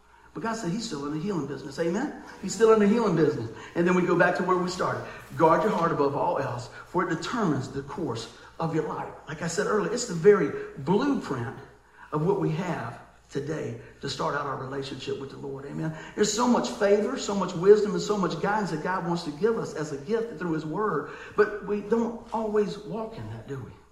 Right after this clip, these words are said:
Well, if you're here today and say, "Well, I've missed the mark," guess what? You're in the right spot. We all have missed the mark. So let's go ahead and just start fresh today, amen?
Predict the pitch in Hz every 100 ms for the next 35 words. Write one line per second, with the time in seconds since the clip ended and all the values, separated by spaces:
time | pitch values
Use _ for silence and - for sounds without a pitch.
0 | _ _ _ - - - 233 247 269 240
1 | 247 - 214 208 196 214 - 202 233 -
2 | 233 233 220 240 196 202 220 254 233 -
3 | - - _ - - 220 240 196 170 -
4 | 170 208 - - - - - 185 196 226
5 | 220 202 202 214 190 - 208 - 170 196
6 | 143 143 180 208